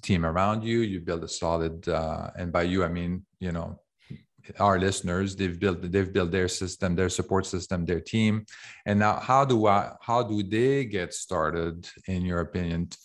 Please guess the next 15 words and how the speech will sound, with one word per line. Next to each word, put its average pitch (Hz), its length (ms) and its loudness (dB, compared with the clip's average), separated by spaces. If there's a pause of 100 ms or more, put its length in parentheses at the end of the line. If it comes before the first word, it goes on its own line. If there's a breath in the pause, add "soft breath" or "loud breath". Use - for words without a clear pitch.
to, 92 500 0 (280)
to 98 200 0
invest 90 640 0 (100)
in 92 220 0
real 87 220 -2
estate 85 500 -4
and 87 340 -6
to 85 320 -6
focus 85 460 -4
on 82 280 -4 (100)
passive 82 380 0
income 90 560 0
or 82 400 -4 (100)
financial 85 400 -6
freedom? - 380 -12